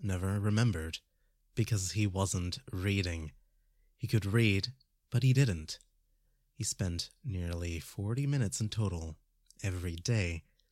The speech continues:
like clockwork, doing little more than staring into space, pretending to read. "Put the paper away.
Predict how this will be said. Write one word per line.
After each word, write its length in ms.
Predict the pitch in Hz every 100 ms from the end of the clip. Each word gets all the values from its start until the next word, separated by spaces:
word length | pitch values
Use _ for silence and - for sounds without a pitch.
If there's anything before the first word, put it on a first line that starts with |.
| _
like 160 | 131 131
clockwork, 640 | - 90 - 90 80 - - -
doing 200 | 98 87
little 320 | 85 98 123
more 340 | 123 98 90 87
than 180 | 87 87
staring 480 | - 98 95 101 -
into 180 | 101 110
space, 560 | - 131 101 85 - - _ _ _ _ -
pretending 760 | 110 - - 123 110 90 85 82
to 140 | - 101
read. 560 | 95 101 90 82 78 - _ _ _ _ _ - - - _ _
"Put 240 | - 131
the 100 | -
paper 480 | 123 110 117 123 120
away. 520 | 110 101 120 90 78